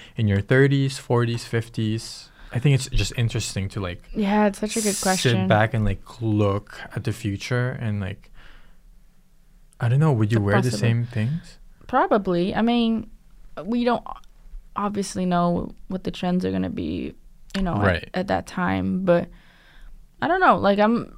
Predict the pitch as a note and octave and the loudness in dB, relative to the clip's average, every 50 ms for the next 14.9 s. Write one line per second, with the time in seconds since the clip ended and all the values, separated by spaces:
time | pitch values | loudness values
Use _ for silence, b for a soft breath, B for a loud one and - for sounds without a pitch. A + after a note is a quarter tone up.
0 | - - G#3+ A#3 C4 D#4+ E4 - - G#3+ C4+ C#4+ - G3+ F#3+ F#3 E3+ E3 E3+ F#3+ | -6 2 4 6 6 6 6 4 4 2 2 4 0 0 2 2 4 6 8 8
1 | G3 F#3 F3+ F3+ - G3 A3 - D#4 - A#2+ G#2+ G2 G2+ - - - - - F3+ | 8 6 4 0 -2 -2 -2 -2 0 2 2 4 4 4 2 0 -2 -2 0 2
2 | F#3 A3 G#3+ F#3 F3+ F3+ F3 E3+ E3 - - F#3 F3 F3 F3 F3 F3 F3 E3+ E3+ | 2 4 4 4 4 4 4 4 6 6 8 8 8 6 4 4 4 6 6 6
3 | E3+ F3+ F3+ E3+ E3 E3+ - - - F3 F3+ - - - D#3+ E3 E3+ F3 - F3 | 6 4 4 4 2 0 -2 0 0 0 0 0 -4 -6 -4 -4 -4 -4 -4 -2
4 | E3 D#3 E3 - F3+ E3+ F#3 F#3 - - - - - F#2 - G#2+ G2 F2+ F2+ - | -2 -2 -2 0 0 -2 -2 -2 -4 -10 -14 -8 -4 0 2 4 4 2 2 0
5 | - - - - - - - E3+ F3 F3 - - - - - - - - G3 G3 | -6 -16 -18 -14 -6 -2 0 0 0 0 -4 -8 -8 -6 -4 -2 0 0 2 2
6 | G3 G3+ G#3+ G#3 F#3+ F#3 F3+ G#3+ - F#3+ F#3 F#3 F#3 F#3+ F#3+ - F#3 - - - | 4 4 4 6 6 4 0 0 0 0 0 0 0 -2 -4 -4 -6 -10 -14 -20
7 | B B B B B B B B B B B B B B - - - F3+ - - | B B B B B B B B B B B B B B -6 -4 -4 -4 -4 -4
8 | - F#3 F3+ - F#3 F3 F3+ F3 - F3+ B B B B B B B B B B | -6 -4 -2 -2 0 0 2 0 0 -2 B B B B B B B B B B
9 | B - - G3 G3+ G3 G3 G3 F#3+ F3+ F3 F3+ - - - - _ _ _ - | B -2 0 4 4 6 6 6 6 4 4 2 -2 -8 -16 -20 _ _ _ 4
10 | - C#4+ D#4 D#4+ D4+ C4+ G#3+ - - A3+ - C#4+ C#4+ C4+ B3 - - A3 G#3 A#3 | 6 6 8 6 6 4 4 -2 -6 -4 0 4 6 6 4 4 0 0 2 2
11 | B3 A#3 - - - G3+ G3+ G#3 G#3 F#3+ F#3 F#3 F3 - - F#3 F3+ F3 - F#3+ | 0 0 -2 -2 0 2 2 2 2 0 0 -2 -4 -2 0 0 0 0 0 0
12 | F#3 D#3+ E3+ F#3 G#3+ G#3+ G#3+ F#3+ E3+ F3 F3 F3+ F3 - - F3+ F3 F3 F3 - | 2 4 4 4 4 4 2 0 2 2 2 0 -2 -2 -2 -2 0 0 0 -2
13 | - F3 - - - - - G3 A3 F#3+ E3+ F3 F3 F3+ F3 F3 F3 F3+ F#3 F3+ | -4 -8 -14 -18 -14 -8 -4 -2 0 2 2 2 2 2 4 4 2 2 2 2
14 | E3+ - - - - - - B2+ B2+ A2+ G#2 F#3 F3+ F3+ F3+ F3 E3+ - | 0 0 -2 -2 -4 2 4 6 8 8 8 8 8 8 8 6 4 -2